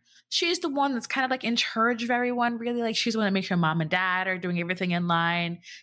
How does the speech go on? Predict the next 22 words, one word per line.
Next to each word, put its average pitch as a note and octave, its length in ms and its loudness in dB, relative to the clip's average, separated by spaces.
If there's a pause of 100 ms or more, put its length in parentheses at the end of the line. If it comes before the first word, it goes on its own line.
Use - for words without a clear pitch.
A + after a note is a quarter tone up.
takes - 180 -10
care C#3+ 160 -4
of - 40 -6
the C3+ 60 -10
kids, F#3 500 0
makes D3+ 140 -6
sure C#3 100 -6
we're C3+ 60 -4
checking C#3+ 380 -4
in, F3 300 0
like, D#3 140 -6
"Are G2+ 100 -4
y'all - 260 -2
okay?" G3+ 460 -2 (320)
And C#4+ 80 -6
then A4+ 140 0
this G#4+ 220 0
time, B3+ 560 0 (300)
Spencer D#4+ 440 -2
has B3+ 160 -4
a F#3+ 60 -2
crush - 760 -2